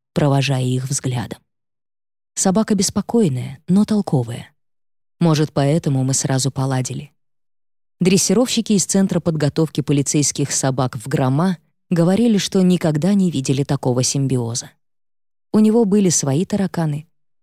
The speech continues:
у меня свои. Но они отлично поладили. Диана всегда сначала спрашивает, как дела у собаки, потом, как у меня. Она знает, что, говоря о нём,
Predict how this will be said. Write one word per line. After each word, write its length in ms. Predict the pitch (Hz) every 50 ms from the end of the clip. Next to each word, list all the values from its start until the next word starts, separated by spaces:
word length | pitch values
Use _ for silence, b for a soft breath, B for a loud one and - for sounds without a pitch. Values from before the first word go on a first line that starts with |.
| _ _ -
у 80 | 170
меня 280 | 160 139 131 127 135 143
свои. 500 | 135 - 151 151 143 131 117 117 127 - _ _ _ _ _ _ _ _ _ _ _ -
Но 200 | 185 190 185 170
они 340 | 165 156 151 135 139 170 196
отлично 520 | 196 - - 127 127 123 - - 143 135
поладили. 640 | - 143 131 127 113 117 120 - 113 117 113 - _ _ _ _ _ _ _ _ _ _ _ _ _ _ _ _ _ _ _ _ _ -
Диана 360 | - 165 202 240 269 277 269 262
всегда 320 | - - 220 190 196 233
сначала 420 | 226 - 214 185 - 214 202 190 175
спрашивает, 600 | - - - 143 156 175 - - 214 208 180 -
как 160 | - 156 156
дела 300 | 160 147 151 151 156 139
у 60 | 135 139
собаки, 600 | 135 - 170 185 180 165 117 - - - - - _ _ _ _ _ _ _ _ _ _ _
потом, 460 | - 147 135 - - 127 131 202 247 - _
как 240 | - - 123 117 -
у 40 | 131
меня. 300 | 151 170 190 175 117 - - _ _ _ _ _ _ _ _ _ _ _ _ _ _ _ _ _ _ -
Она 280 | - 190 190 196 180 165
знает, 380 | 147 156 208 220 202 156 139
что, 260 | - - - 156 139
говоря 440 | 135 135 139 135 135 135 135 131 127
о 80 | 127 123
нём, 380 | 131 135 170 185 156 131 120